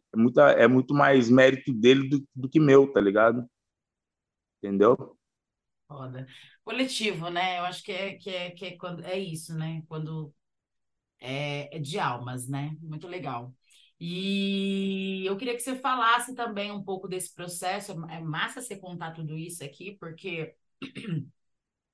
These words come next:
Speaker 2: a gente, às vezes, acaba, tem artistas que a gente, né, conhece e tudo, mas a gente não consegue conhecer tão a fundo, porque, como eu sempre falo, a gente tá sempre trabalhando, a gente sempre se encontra fazendo coisas, então não dá pra bater um papo assim, né?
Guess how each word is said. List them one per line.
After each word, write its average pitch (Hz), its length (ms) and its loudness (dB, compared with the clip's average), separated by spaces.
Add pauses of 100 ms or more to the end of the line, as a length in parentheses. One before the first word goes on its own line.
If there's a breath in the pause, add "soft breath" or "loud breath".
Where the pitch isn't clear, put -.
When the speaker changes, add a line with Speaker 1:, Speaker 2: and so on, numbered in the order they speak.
(720)
Speaker 2:
a 160 100 -4
gente, 185 300 -8
às 185 120 -6
vezes, 185 260 -8
acaba, 190 720 0
tem 185 220 -8
artistas 175 440 -10
que - 80 -14
a 170 40 -12
gente, 165 600 -12 (140)
né, 175 420 -6
conhece 170 680 -10
e - 80 -18
tudo, 165 240 -10
mas 170 160 -10
a - 20 -12
gente 170 220 -14
não 185 80 -16
consegue 180 640 -12
conhecer 185 320 -10
tão 185 160 -12
a 185 80 -6
fundo, 180 340 -16
porque, 190 280 -14
como 185 200 -14
eu 185 40 -14
sempre 196 340 -14
falo, 180 220 -4
a 180 40 -10
gente 180 240 -14
tá 190 120 -12
sempre 185 240 -14
trabalhando, 202 560 -8
a 190 40 -8
gente 170 200 -16
sempre 180 240 -14
se - 80 -14
encontra 185 320 -14
fazendo 190 440 -10
coisas, 170 360 -10
então 180 260 -10 (400 soft breath)
não 381 80 -8
dá 403 140 4
pra 208 100 -2
bater - 240 0
um 185 160 -8
papo 175 340 6
assim, 180 420 -8
né? 165 260 -8